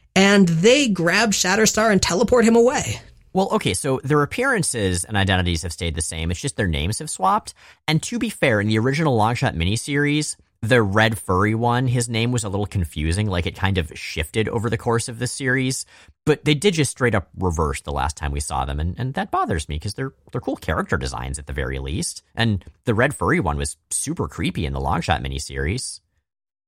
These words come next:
Speaker 1: True that. Now, Cable, being the sensible individual he is, dives after them and manages to catch the same teleport field.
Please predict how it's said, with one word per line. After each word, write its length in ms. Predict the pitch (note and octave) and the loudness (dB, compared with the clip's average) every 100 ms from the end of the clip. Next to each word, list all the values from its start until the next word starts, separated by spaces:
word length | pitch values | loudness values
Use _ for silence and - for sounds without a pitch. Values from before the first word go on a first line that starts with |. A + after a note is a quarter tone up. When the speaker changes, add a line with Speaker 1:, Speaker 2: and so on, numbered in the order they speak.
| _ _ _ - | _ _ _ -6
Speaker 1:
True 200 | D#3 E3 | 0 2
that. 380 | D3 C3+ - - _ _ _ _ _ _ _ _ _ _ _ _ _ - | 2 0 -2 -10 _ _ _ _ _ _ _ _ _ _ _ _ _ 4
Now, 240 | G3+ G#3+ | 6 6
Cable, 760 | G3+ - D4+ E4 B3+ G3+ F3+ - E3 | 2 2 4 6 6 6 4 2 2
being 480 | G3+ B3 A#3+ G#3+ F#3 | 4 6 6 6 6
the 100 | F3+ | 4
sensible 600 | - - F#3+ G3 F#3+ F#3 | 2 4 4 6 6 8
individual 540 | E3+ E3 E3 E3+ D#3 | 6 6 4 4 2
he 180 | D#3+ D#3+ | 4 2
is, 260 | D3+ C#3 A#2 - - | 2 0 -4 -8 -2
dives 640 | A#2+ - G3 A3 G#3 F#3 | 0 2 4 6 8 6
after 400 | D#3+ E3+ - F3+ | 4 0 2 4
them 160 | D3+ D3 | 6 6
and 80 | |
manages 420 | C#3+ D3+ D#3+ D#3 - | 4 4 4 2 0
to 80 | C3 | -2
catch 280 | - C#3+ | 0 0
the 100 | - | -2
same 240 | C3 C#3+ C3 | 0 2 2
teleport 500 | - C3 B2 C3 - | 2 0 0 -2 -4
field. 460 | - B2 B2+ C3+ | 0 0 2 -2